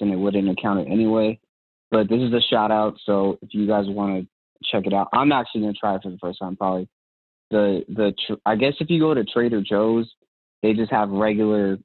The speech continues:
like, chocolate bars, and apparently just the Trader Joe's brand chocolate bar, um, uh, milk chocolate,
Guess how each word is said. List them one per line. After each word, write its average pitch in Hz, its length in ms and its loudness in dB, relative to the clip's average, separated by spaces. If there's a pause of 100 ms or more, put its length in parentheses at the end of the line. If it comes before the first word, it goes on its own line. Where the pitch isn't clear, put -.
like, 95 260 -2
chocolate 110 440 0
bars, 113 440 0 (480)
and 107 120 0
apparently 113 480 0
just 107 240 -4
the 87 120 -6 (220)
Trader 143 320 -2
Joe's 131 320 2
brand 113 580 0 (460)
chocolate 110 480 0
bar, 110 480 0 (320)
um, 98 560 -6 (920)
uh, 104 200 0
milk 107 340 0
chocolate, 139 460 0